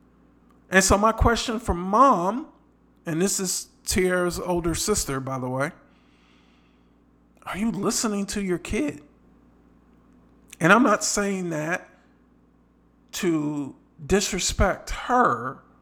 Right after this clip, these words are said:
but that's a conversation that she needs to be well aware of. Terrence is telling the filmmakers that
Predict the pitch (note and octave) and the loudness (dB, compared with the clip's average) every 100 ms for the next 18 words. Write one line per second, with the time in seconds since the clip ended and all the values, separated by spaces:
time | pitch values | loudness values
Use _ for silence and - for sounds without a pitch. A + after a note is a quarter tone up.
0 | _ _ _ _ _ _ _ _ _ _ | _ _ _ _ _ _ _ _ _ _
1 | _ _ - F3 F3 A3 A#3+ G#3+ G3+ A3+ | _ _ 2 2 6 4 4 0 0 2
2 | A3+ G3 F3+ - C4 C#4+ - E3 C#3+ E3+ | 4 2 0 2 4 2 -2 -2 -4 -8
3 | G3+ _ _ _ _ _ _ D#3 E3+ - | -14 _ _ _ _ _ _ 0 0 2
4 | - B3 A#3 A3+ A3 G#3+ F#3 G#3+ F#3 G#3+ | 2 2 2 -2 0 0 0 -2 2 4
5 | G3+ F3+ A3+ A#3+ C#3 B2+ - B3+ B3+ B3 | 4 2 2 2 0 -2 -2 2 2 -2
6 | F#3 - A3 G#3+ G3 F3 - A3 B3 B3 | -6 -2 0 0 -2 -4 -4 0 0 2
7 | D#3+ B2+ - D#3+ F#3+ - - - _ _ | 0 -2 -2 -2 -2 -6 -16 -20 _ _
8 | _ _ _ - F3+ F#3+ - | _ _ _ -4 0 0 -2